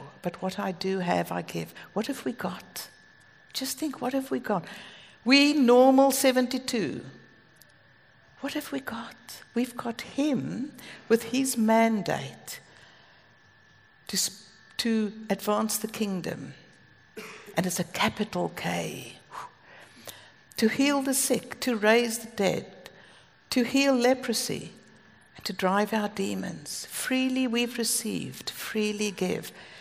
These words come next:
And it's not for the special ones. This is for, you know, if you made a commitment to Jesus yesterday, this is for you. It's for young and old, it doesn't matter who.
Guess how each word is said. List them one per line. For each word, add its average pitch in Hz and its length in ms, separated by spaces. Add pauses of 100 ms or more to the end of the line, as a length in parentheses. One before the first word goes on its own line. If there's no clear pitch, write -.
(140)
And 233 140
it's 247 120
not 277 200
for - 140
the 302 120
special 285 560
ones. 190 560 (880)
This 262 180
is 269 160
for, 240 200 (160)
you 233 100
know, 262 140
if - 200
you 247 160
made 262 220
a 254 80
commitment 233 580
to 220 80
Jesus 214 480
yesterday, 214 540
this - 220
is - 80
for - 140
you. 165 280 (1900)
It's 214 160
for 226 160
young 240 320
and 254 180
old, 226 380
it 220 160
doesn't 233 340
matter 220 340
who. 202 480